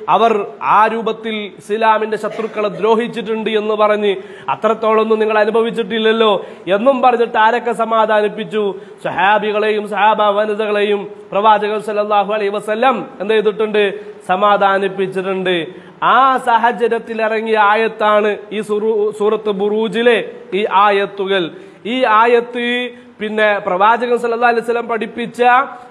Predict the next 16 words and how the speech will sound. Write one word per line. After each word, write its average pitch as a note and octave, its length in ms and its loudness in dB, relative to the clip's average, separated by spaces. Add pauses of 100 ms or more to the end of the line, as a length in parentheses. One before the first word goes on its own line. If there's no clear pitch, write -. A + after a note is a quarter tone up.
(120)
ഇമാം A#3 260 2
മുസ്ലിം A3+ 280 -2 (100)
റിപ്പോർട്ട് A#3 420 -2
ചെയ്ത, A#3 220 2 (480)
നമ്മൾ G#3 160 0 (120)
പറയാൻ A#3 380 2
പോകുന്ന A#3 300 2 (120)
ചരിത്രം A#3 520 0 (420)
ഈ A3 40 0 (200)
ആയത്തുമായി A#3 640 2
ബന്ധപ്പെട്ടതാണോ A#3 960 0 (160)
അല്ലേ A#3 340 2
എന്ന് A#3+ 300 2
പണ്ഡിതന്മാർക്കിടയിൽ A#3+ 840 2
എന്തുണ്ട്? B3 340 2 (440)
തർക്കമുണ്ട്. A#3+ 560 2